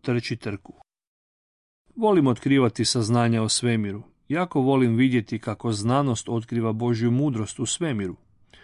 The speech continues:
Na internetu sam otkrio iznenađujuće činjenice o suncu, nama najbližoj zvijezdi. Neke od njih su zapanjujuće. Na primjer, sunce gori.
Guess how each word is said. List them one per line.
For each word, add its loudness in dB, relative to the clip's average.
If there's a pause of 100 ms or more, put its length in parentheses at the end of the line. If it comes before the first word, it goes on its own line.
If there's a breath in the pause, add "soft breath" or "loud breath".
(420 loud breath)
Na 0
internetu 0
sam 0
otkrio 2
iznenađujuće 0 (100)
činjenice 0
o -4
suncu, -2 (240)
nama 0
najbližoj 2
zvijezdi. -2 (760 loud breath)
Neke 0
od 4
njih 0
su -2
zapanjujuće. -2 (420)
Na -4
primjer, -2 (240)
sunce 0
gori. -2